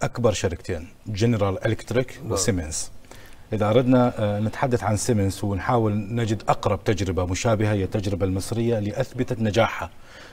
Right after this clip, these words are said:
Speaker 1: خلال مدة قياسية وبمبلغ أقل يعني، و-، ونجحت، لكن لم نرى أثر الاتفاق مع جنرال ومع Siemens في العراق. ليش؟
Speaker 2: لا، بالنسبة إلى مقارنتنا بالتجربة المصرية راح تلمس الفرق واضح.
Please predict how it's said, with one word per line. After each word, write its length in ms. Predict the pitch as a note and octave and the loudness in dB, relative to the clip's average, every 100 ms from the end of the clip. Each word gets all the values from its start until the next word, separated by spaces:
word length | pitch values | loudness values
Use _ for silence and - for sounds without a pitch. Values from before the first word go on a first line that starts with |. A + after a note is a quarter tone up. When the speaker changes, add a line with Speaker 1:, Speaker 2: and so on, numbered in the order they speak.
| - | -6
Speaker 1:
خلال 320 | - A2 G#2+ | 2 6 6
مدة 220 | B2 A#2 | 6 6
قياسية 680 | G#2+ A#2+ G#2+ G2 C#3+ A2+ C#2 - - | 4 6 4 4 0 0 -2 -6 0
وبمبلغ 680 | G#2 G2+ G#2 A#2+ A2+ A2+ | 2 4 4 4 6 6
أقل 480 | - A#2+ - A#2+ D#2+ | 4 0 4 4 4
يعني، 260 | D#2 C#2+ - - - - - | -4 -8 -12 -16 -16 -18 -6
و-، 540 | A#2 A2+ A#2 A2+ A2+ G#2+ G2+ - - - | 0 2 2 2 0 -2 -8 -16 -18 -4
ونجحت، 540 | - F3 - - - - - - - - - - - - | 2 2 2 -2 -6 -10 -12 -18 -20 -20 -20 -20 -20 -4
لكن 320 | G#2 A2 C3 | 0 2 4
لم 240 | A#2+ A#2+ F3+ | 6 8 8
نرى 320 | E3 C#3 C3+ | 8 8 8
أثر 360 | C3 C#3+ B2 G2+ | 6 4 4 4
الاتفاق 640 | G2+ G#2+ - - B2 - | 2 0 0 4 4 4
مع 240 | G#2+ G2+ G2 | 2 2 2
جنرال 480 | F#2+ C#3 A#2+ G2 F#2 | 2 4 6 4 4
ومع 320 | G2 B2+ C3+ | 2 2 2
Siemens 420 | - D3 C3+ C3 | 0 2 2 0
في 60 | - | 0
العراق. 340 | F2+ E2+ - - - | -2 -2 -8 -16 -4
ليش؟ 300 | A#2 F#2+ - - - - - | -4 -2 -8 -14 -20 -20 -2
Speaker 2:
لا، 140 | F3+ D#3 | 4 6
بالنسبة 480 | D#3+ F#3+ F#3+ F3 | 6 6 6 10
إلى 160 | E3+ E3 | 10 10
مقارنتنا 600 | E3+ D#3+ F3 F3+ G3 E3+ | 8 10 12 12 10 8
بالتجربة 500 | E3 F3+ F#3+ F3+ F#3 | 8 8 8 8 8
المصرية 480 | F3+ F3+ - F3+ F3+ | 8 8 8 10 10
راح 140 | E3 | 8
تلمس 380 | C#3 F3+ E3+ D3+ | 6 6 6 6
الفرق 400 | D3 D3 D#3+ - | 6 8 6 8
واضح. 500 | C#3 A#2+ G2+ F2 - | 10 10 8 4 -6